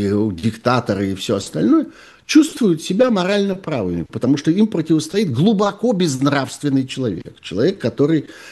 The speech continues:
демонстрирует бесконечно, э, свою лживость, свою трусость, свою корысть и всякое такое. И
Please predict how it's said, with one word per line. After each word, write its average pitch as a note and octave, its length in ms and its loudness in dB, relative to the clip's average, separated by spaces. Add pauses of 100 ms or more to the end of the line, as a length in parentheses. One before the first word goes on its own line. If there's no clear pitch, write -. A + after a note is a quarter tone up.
(160)
демонстрирует C#3+ 840 2
бесконечно, C3+ 960 0 (420)
э, A#2+ 440 2
свою C3+ 300 0
лживость, C3 640 0
свою G#2 280 -2
трусость, A2 640 -2
свою G2 280 0
корысть G2+ 680 0
и G2 60 0
всякое A#2 460 -4
такое. G#3 360 0
И D3+ 140 2